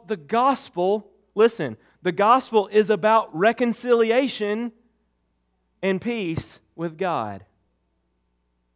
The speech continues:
The, the main thing that we believe is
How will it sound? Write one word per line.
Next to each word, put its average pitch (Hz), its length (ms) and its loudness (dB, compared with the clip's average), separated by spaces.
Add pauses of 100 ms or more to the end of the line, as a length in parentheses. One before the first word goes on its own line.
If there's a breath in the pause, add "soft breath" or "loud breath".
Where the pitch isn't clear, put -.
(2000)
The, 196 260 4
the 190 140 0
main 233 520 2
thing 262 340 2
that 208 160 0
we 247 200 -6
believe 220 680 0
is 208 640 2